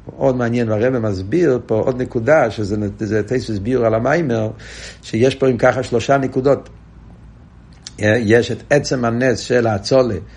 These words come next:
של רבים ביד מעטים וגיבורים ביד חלשים, זה נס אחד.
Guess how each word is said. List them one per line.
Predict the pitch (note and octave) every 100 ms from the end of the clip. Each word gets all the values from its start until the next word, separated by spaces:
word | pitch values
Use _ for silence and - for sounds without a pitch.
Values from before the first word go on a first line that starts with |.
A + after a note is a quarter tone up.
| - -
של | -
רבים | F#2+ B2 A#2
ביד | G#2+ G2
מעטים | G2+ A2 A2 F2+
וגיבורים | A2 G#2+ G2+ G2 F#2 A2 G#2+
ביד | G2
חלשים, | - F#2 F2+ E2+ - - - - - -
זה | - F#2
נס | G2+ G2
אחד. | - - -